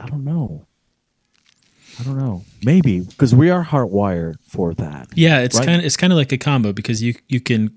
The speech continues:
Speaker 2: track the action potentials from pain receptors to the thalamus and other places in the brain. And it's like, yep,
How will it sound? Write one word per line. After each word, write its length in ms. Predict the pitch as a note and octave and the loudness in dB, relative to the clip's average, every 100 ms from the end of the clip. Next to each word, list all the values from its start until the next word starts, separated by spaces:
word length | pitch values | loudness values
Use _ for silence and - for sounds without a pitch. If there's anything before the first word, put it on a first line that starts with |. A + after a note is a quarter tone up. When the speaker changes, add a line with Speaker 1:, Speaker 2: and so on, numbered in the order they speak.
| _ - | _ -6
Speaker 2:
track 400 | - A2+ A2+ - | -2 0 -2 -4
the 160 | A#2 | -6
action 360 | G#2+ G#2+ - A#2 | -4 -6 -6 -6
potentials 720 | G#2+ - G2+ - G2+ G2+ G2 | -6 -6 -6 -4 -6 -6 -6
from 240 | - F2+ | -8 -12
pain 240 | - A2 A2 | -4 -2 0
receptors 680 | G#2 - G2 - G2+ F#2+ - | 0 -2 -4 -4 -4 -4 -4
to 100 | G2+ | -6
the 120 | F2+ | -8
thalamus 640 | - G2 F#2 F#2+ F2+ - - _ _ _ - _ _ | -6 -4 -2 -2 -2 -4 -6 _ _ _ -20 _ _
and 120 | G#2 | -8
other 240 | F#2+ G2 F#2 | -6 -6 -8
places 480 | - F2+ E2 F#2+ F2 | -8 -6 -6 -6 -6
in 80 | |
the 80 | F#2 | -8
brain. 400 | E2+ F2+ F2+ F2+ | -8 -8 -8 -8
And 100 | D#2+ | -8
it's 140 | D#2+ F2+ | -8 -8
like, 220 | E2 - | -8 -8
yep, 180 | F#2+ | -8